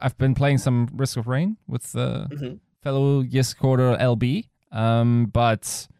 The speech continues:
Speaker 1: I, I also feel my gaming is not really contributing to my, what's my L health. So I'm trying to, you know,
Speaker 2: Mm. That's fair.
Speaker 1: be a
Speaker 2: Yeah.
Speaker 1: little bit more reserved in that. I'll probably have a chill weekend and then start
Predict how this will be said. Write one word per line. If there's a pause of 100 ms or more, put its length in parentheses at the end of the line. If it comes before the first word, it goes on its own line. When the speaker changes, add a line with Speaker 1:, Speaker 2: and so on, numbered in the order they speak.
(760)
Speaker 1:
I,
I
also
feel
my
gaming
is
not
really
contributing
to
my,
what's
my
L
health.
So
I'm
trying
to, (160)
you
know,
Speaker 2:
Mm. (1120)
That's
fair. (100)
Speaker 1:
be
a
Speaker 2:
Yeah.
Speaker 1:
little
bit
more (140)
reserved
in
that.
I'll
probably
have
a
chill
weekend
and
then (500)
start